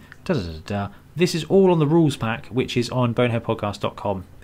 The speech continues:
Under tournaments, you've got all the tournaments running this year, and there's a little tab for historic tournaments so you can see who won last year's and stuff.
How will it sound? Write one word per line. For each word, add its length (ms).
Under 180
tournaments, 600
you've 80
got 160
all 140
the 80
tournaments 360
running 220
this 220
year, 260
and 120
there's 120
a 40
little 160
tab 220
for 100
historic 440
tournaments 320
so 80
you 60
can 100
see 140
who 180
won 200
last 300
year's 160
and 100
stuff. 220